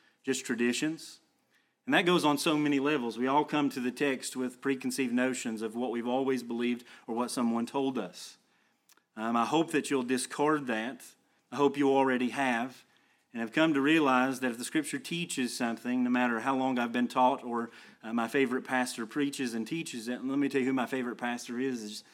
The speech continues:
is John MacArthur, and this is something that I differ on him with. And that may alarm you too, and it alarms me. I mean, who is, I feel like the apostle, I feel like, I feel like the demons, you know, who said, uh, who said, "I, we know Paul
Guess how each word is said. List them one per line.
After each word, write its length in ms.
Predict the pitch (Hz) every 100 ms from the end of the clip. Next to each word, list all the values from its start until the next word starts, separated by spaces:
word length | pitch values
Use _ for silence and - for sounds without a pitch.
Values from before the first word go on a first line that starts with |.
| - -
is 120 | 107
John 280 | 123 120 120
MacArthur, 580 | 107 120 131 123 113 113 _ _ _ _
and 140 | - 117
this 140 | 127
is 200 | 123 110
something 460 | - 139 127 120 117
that 100 | 113
I 100 | 117
differ 360 | 123 123 123
on 120 | 123 127
him 280 | 143 127
with. 140 | 104 90 87 _ _ _ _ _ _ _
And 80 | 110
that 100 | 117
may 120 | 123
alarm 360 | 127 131 131 135
you 100 | 120
too, 220 | 143 131
and 100 | 123
it 120 | 123
alarms 460 | 131 127 127 127 131
me. 360 | 127 120 92 - - - -
I 80 | 117
mean, 240 | 120 120
who 220 | 117 151
is, 180 | 131 127
I 280 | 139 135 131
feel 180 | 131 180
like 320 | 165 147 -
the 140 | 139 135
apostle, 500 | 131 151 143 - 139
I 100 | 131
feel 160 | 180
like, 200 | 170 147 - - -
I 80 | 123
feel 160 | 127 180
like 200 | 156 135
the 120 | 135
demons, 640 | 131 156 165 123 98 - -
you 140 | 123
know, 240 | 127 131 127 -
who 160 | 135 139
said, 500 | 139 147 139 131 123
uh, 340 | 127 123 117 110 113
who 120 | 127
said, 320 | - 139 123
"I, 180 | 120 131
we 140 | 135
know 180 | 170 160
Paul 480 | - 160 170 127 101